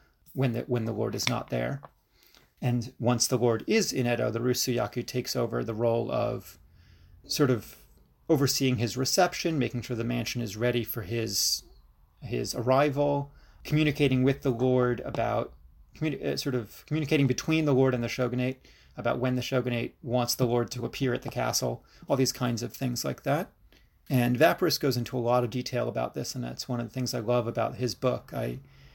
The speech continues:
apologize that I haven't reread it lately. I don't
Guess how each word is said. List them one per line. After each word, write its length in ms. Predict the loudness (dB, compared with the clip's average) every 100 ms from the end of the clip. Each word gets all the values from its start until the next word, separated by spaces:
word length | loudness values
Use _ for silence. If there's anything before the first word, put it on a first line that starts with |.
| -20 -10 -6
apologize 540 | 2 6 6 4 0
that 80 | 0
I 60 |
haven't 320 | -2 0 -2 2
reread 340 | 4 6 4
it 160 | 2 -2
lately. 320 | -2 -2 0
I 60 | -2
don't 200 | -2 -6